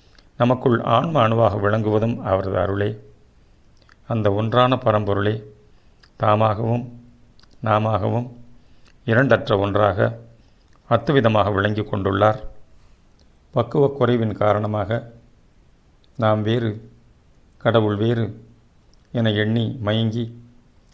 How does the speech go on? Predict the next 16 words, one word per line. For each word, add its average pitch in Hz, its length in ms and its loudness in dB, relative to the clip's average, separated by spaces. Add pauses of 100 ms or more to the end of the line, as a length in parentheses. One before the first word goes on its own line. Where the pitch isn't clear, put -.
(120)
வீண் 131 240 2
போகின்றோம். 101 560 -2 (680)
சர்க்கையையும் 120 720 0 (600)
சர்க்கரையையும் 120 720 0
அதன் 107 260 -2
இனிப்பையும் 120 640 -2
ஒன்றுதான் 117 480 -2
எனவோ, 104 520 -2 (1200)
அல்லது 117 280 2
சர்க்கரை 123 480 2
வேறு 127 320 2
அதன் 107 200 0
இனிப்பு 120 480 -2
வேறு 113 400 0
என 104 200 -2
இரண்டாகவோ 110 800 -2